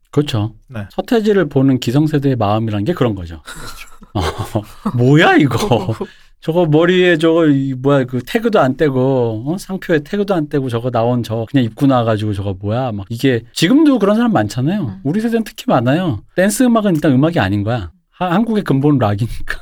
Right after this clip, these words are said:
Speaker 2: 음.
Speaker 1: <laughs> 댄스 음악, 댄스 음악은 음악이 아니잖아요. 춤추면서 노래 부르는 애들 있잖아. 이거 완전 그냥 근본도 아닌 무근본의 어떤 그런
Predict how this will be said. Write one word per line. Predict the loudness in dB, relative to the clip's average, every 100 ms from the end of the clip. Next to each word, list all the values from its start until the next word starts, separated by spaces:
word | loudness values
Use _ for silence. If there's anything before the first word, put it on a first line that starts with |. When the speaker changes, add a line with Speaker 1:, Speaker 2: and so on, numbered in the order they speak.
| -12 -2
Speaker 2:
음. |
Speaker 1:
<laughs> | -2 0 -2 0 -2 -2 0 0 2 0 2
댄스 | 2 4 2
음악, | 4 2 0 -4
댄스 | 0 0 2
음악은 | 2 4
음악이 | 4 4 4
아니잖아요. | 2 0 0
춤추면서 | -2 -2 0 0
노래 | 2 2
부르는 | 0 0 -2 -2
애들 | -4 -6
있잖아. | -6 -8 -8 -10 -12
이거 | -10 -12 -6
완전 | -2 0 0
그냥 | -2 -4
근본도 | 0 2 4 2
아닌 | 2 -2
무근본의 | -2 -2 0 2 2 0 -2
어떤 | -4 -6 -6 -6
그런 | -10 -12 -12